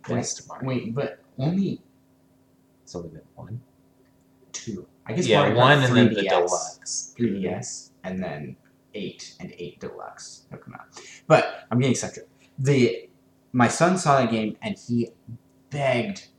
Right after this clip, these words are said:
Speaker 1: to get it. He was like, "Oh, I really want this. Can we get this game? I want it." And I was like, "Well, we actually already have that game." <laughs>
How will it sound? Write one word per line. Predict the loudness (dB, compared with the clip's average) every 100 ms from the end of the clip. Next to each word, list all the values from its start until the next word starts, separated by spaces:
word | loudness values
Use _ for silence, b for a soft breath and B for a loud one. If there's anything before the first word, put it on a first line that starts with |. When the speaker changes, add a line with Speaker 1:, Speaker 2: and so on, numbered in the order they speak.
| -12
Speaker 1:
to | -8
get | -4 -4
it. | -6 -12 -14 -6
He |
was | -4
like, | -4 -8 -6
"Oh, | -4 -4 -4
I | -6
really | -2 0 0
want | -2 -4 -4
this. | -6
Can | -4 -8
we |
get | -6 -6
this | -6 -6
game? | -4 -4
I | -6 -6
want | -8 -8
it." | -14 B B B B
And | -2
I |
was | 0
like, | -2 2
"Well, | 0 0 -2
we | -2
actually | -2 -4 -6 -6
already | -4 -4 -4
have | -6 -8
that | -10 -20
game." | -20 -20 -20 -20 _ _
<laughs> | -16